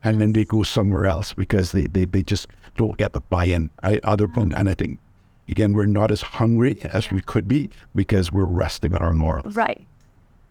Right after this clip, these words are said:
Speaker 2: So I guess a final way to kind of round this off, 'cause this was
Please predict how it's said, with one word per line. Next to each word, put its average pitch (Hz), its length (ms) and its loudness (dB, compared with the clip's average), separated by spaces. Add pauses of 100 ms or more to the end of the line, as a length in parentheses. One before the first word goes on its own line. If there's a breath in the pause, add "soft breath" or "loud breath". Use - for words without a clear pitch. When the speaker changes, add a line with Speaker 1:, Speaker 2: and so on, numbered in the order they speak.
(120)
Speaker 2:
So 311 120 -2
I 330 80 2
guess 370 220 0
a 359 40 0
final 302 440 2
way 240 220 0
to 220 140 2
kind 240 300 2
of 214 140 0
round 226 200 2
this 214 160 -2
off, 226 140 0
'cause - 140 -6
this 349 160 0
was 359 160 0